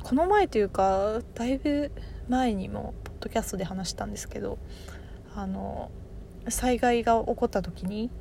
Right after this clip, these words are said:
あの、自分の住んでいるところから離れたところで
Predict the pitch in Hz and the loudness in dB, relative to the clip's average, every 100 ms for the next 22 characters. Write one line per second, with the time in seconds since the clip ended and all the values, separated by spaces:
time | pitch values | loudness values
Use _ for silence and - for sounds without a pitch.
0 | - - - 208 196 202 202 214 220 226 | -12 -12 -8 -8 -6 -6 -6 -8 -8 -8
1 | 233 - - 220 - - 226 233 - 269 | -10 -12 -10 -10 -10 -6 2 2 2 2
2 | 247 190 185 202 196 190 180 214 240 220 | 4 2 -2 -4 0 0 0 2 2 2
3 | 185 180 190 190 - | 0 0 -2 -2 -2